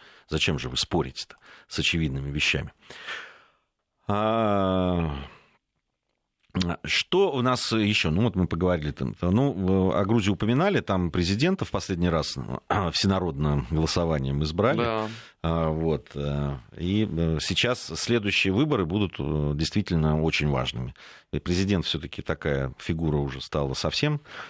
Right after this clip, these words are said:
Speaker 1: а, опереточная, я бы сказал. А, вся власть у парламента и у
Speaker 2: А когда
Speaker 1: Да.
Speaker 2: Мишико вернётся, интересно, он пересмотрит?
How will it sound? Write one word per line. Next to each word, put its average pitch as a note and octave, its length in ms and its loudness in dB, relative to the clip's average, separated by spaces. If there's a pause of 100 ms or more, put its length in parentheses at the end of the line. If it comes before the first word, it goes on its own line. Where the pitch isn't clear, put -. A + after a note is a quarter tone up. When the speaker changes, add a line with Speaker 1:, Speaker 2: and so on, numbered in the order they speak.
(160)
Speaker 1:
а, C#2+ 880 0 (560)
опереточная, C#2+ 920 -2
я C#2 120 0
бы C2 120 -4
сказал. C2 420 -4 (520)
А, C#2+ 240 -2
вся F2 220 0
власть D#2 360 0
у - 20 -18
парламента C#2+ 760 -2
и C2+ 300 -8
у C2+ 380 -12 (360)
Speaker 2:
А C3 80 -6
когда C#3+ 160 -2
Speaker 1:
Да. - 20 -2
Speaker 2:
Мишико - 400 0
вернётся, A#2+ 460 -2
интересно, G#2+ 380 -4
он G2+ 80 -4
пересмотрит? D3 840 -4